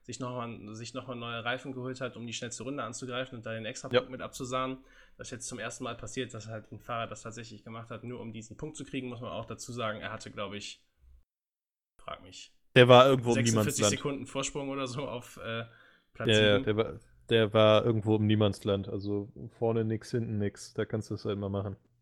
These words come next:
Speaker 1: Ja, und hat's dann ja auch geschafft in der letzten
Speaker 2: Genau.
Speaker 1: Runde, meine ich, ne? Ja, hat dann noch
Speaker 2: Ja.
Speaker 1: die schnellste Rennrunde gefahren. Ähm, dann,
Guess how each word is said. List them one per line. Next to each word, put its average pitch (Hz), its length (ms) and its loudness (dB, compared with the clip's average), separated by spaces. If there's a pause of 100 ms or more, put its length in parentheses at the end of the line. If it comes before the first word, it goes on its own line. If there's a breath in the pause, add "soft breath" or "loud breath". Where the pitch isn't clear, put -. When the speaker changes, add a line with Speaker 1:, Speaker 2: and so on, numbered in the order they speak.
(320)
Speaker 1:
Ja, 98 280 -8
und 104 180 -14
hat's 123 180 -6
dann 120 100 -4
ja 107 120 -2
auch 92 180 -6
geschafft - 400 -8
in 92 60 -12
der 90 300 -10
letzten 101 280 2
Speaker 2:
Genau. 104 120 8
Speaker 1:
Runde, 82 160 -6
meine 73 240 -14
ich, - 120 -20
ne? 107 200 -16
Ja, 90 240 -14
hat 98 140 -20
dann 98 80 -16
noch 95 80 -10
Speaker 2:
Ja. 110 120 4
Speaker 1:
die 98 160 -16
schnellste 90 320 -16
Rennrunde 92 280 -14
gefahren. 110 380 -12 (800 soft breath)
Ähm, 127 440 0
dann, 143 440 -2